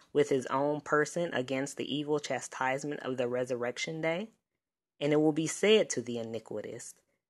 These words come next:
"Taste what you earned." Those before them denied, so the chastisement came to them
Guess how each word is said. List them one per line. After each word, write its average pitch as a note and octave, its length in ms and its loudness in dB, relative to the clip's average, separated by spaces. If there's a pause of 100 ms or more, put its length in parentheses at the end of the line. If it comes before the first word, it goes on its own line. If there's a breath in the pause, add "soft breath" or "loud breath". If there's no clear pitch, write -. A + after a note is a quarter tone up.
(320)
"Taste D#3+ 420 2
what B2 260 2
you C3+ 220 -6
earned." A#2 460 -4 (720)
Those F#3 340 8
before F#3 460 6
them A#2+ 200 -2
denied, A#2 680 -4 (260)
so E3+ 180 10
the D#3 100 6
chastisement D#3 920 2
came A3 320 -2
to A#2+ 180 -6
them A2+ 320 -10